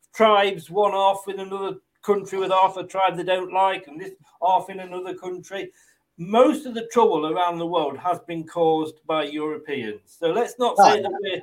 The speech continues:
Speaker 1: setting a, a, an, and I'm not gonna go in, but, uh, you know, setting an example.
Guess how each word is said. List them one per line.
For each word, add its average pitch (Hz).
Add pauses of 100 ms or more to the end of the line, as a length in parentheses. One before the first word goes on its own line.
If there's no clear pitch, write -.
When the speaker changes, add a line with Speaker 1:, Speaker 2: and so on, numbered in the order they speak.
(140)
Speaker 1:
setting 185
a, 180
a, 175
an, 156
and 160
I'm 233
not 277
gonna 147
go 147
in, 131
but, -
uh, 214 (340)
you 185
know, 156 (260)
setting 175
an 165
example. 131